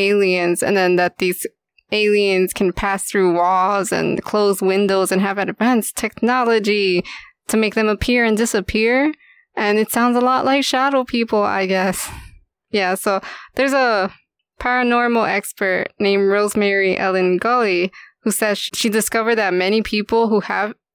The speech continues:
shadow people experience also had E T experiences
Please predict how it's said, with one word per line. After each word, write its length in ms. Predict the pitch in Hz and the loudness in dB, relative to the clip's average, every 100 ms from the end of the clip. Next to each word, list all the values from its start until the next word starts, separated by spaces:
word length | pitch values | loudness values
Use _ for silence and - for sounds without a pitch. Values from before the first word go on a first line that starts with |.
| - | -10
shadow 360 | - 208 202 196 | -4 -2 0 -2
people 300 | 214 196 180 | -4 -2 0
experience 560 | 180 - 269 226 185 - - | -2 -2 0 2 0 -4 -2
also 280 | 226 240 240 | -2 0 0
had 260 | 214 202 | 0 -2
E 140 | - 196 | -2 -4
T 200 | 208 180 | -2 -2
experiences 680 | - 190 170 196 - - | -2 -2 -2 -4 -6 -6